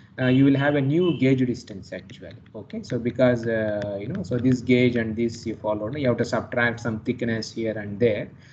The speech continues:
So new gauge distance, and you handle the same way. And the formula is also point nine, that same formula only you have to use. Okay, and now with one leg connected, say. So now, uh, you know, so which formula? Same formula you will use or some other formula? Hmm.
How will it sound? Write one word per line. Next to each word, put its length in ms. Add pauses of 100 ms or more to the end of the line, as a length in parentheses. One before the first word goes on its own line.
(120)
So 120
new 240
gauge 260
distance, 380
and 120
you 80
handle 320
the 100
same 400
way. 60
And 160
the 60
formula 480
is 160
also 280
point 420
nine, 340
that 160
same 300
formula 420
only 320
you 60
have 160
to 80
use. 200
Okay, 320 (400)
and 200
now 120
with 260
one 300
leg 300
connected, 500
say. 280
So 180
now, 400
uh, 520
you 100
know, 120
so 140
which 220
formula? 640
Same 300
formula 360
you 120
will 120
use 160
or 80
some 260
other 160 (120)
formula? 420 (160)
Hmm. 120